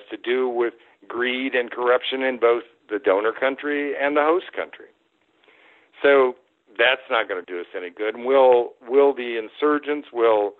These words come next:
you know, the conservative Afghan people go back into power? Probably, just, just as they are in Saudi Arabia or a lot of other countries.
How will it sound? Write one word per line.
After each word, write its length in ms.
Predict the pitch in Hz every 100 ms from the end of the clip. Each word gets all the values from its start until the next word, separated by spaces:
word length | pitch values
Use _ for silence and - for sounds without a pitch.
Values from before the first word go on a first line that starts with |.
| _ _ _ _ _ - - _
you 120 | 127
know, 240 | 107 104 104 _ _ -
the 260 | 110 104 -
conservative 960 | 98 - - 127 120 120 117 113 110 101 - 113
Afghan 720 | 110 110 - 113 107 107 98
people 600 | 113 117 123 117 113 107 _ _ _ _ _
go 120 | 117
back 260 | 104 107 110 117
into 140 | 110
power? 400 | 107 120 139 160
Probably, 800 | - - 113 101 101 107 120 151 151 - 107
just, 160 | 110 107 _ _ 95 82
just 180 | 98 107 110
as 160 | 98
they 220 | 101 98 95
are 380 | 95 101 101
in 540 | 101 95 98 98 98 90 -
Saudi 280 | 87 87
Arabia 500 | 90 85 85 95 120
or 500 | 131 120 120 113 110 -
a 40 | 120
lot 220 | 113 127
of 80 | 127
other 220 | 151 185
countries. 500 | - 80 - -